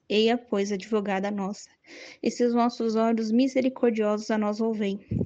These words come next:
e depois deste desterro mostrai-nos Jesus, bendito o fruto do vosso ventre, ó clemente, ó piedosa, ó doce sempre Virgem Maria. Rogai por nós, Santa Mãe de Deus,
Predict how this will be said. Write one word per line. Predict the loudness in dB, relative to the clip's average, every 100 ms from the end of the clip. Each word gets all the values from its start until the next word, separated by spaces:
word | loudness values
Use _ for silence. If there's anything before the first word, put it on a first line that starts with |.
| -2
e | 2
depois | 4 10 8 8
deste | 2 2
desterro | 2 2 -2 -2 0
mostrai-nos | 0 -2 -4 -4 -2 -2
Jesus, | -2 -4 -8 -10 -12 -16 -20 -20 -20 _
bendito | 0 2 0 0 -2
o |
fruto | 0 -2 -2 -4
do | -4
vosso | -4 -4 -6
ventre, | -4 -4 -4 -10 -10
ó | -8 -6
clemente, | -6 -4 0 -2 -2 -10 -2
ó | -2
piedosa, | -2 -4 -2 -2 -2 -6 -2
ó | -2
doce | 4 6 6 0
sempre | -2 0 0 -2
Virgem | 0 0 0
Maria. | -2 -2 -4 -6 -8 -12 -12 -6
Rogai | -2 0 -2
por | -2 -2
nós, | -2 -2
Santa | -2 0 2 2
Mãe | 2 2
de | 0
Deus, | -2 -4 -10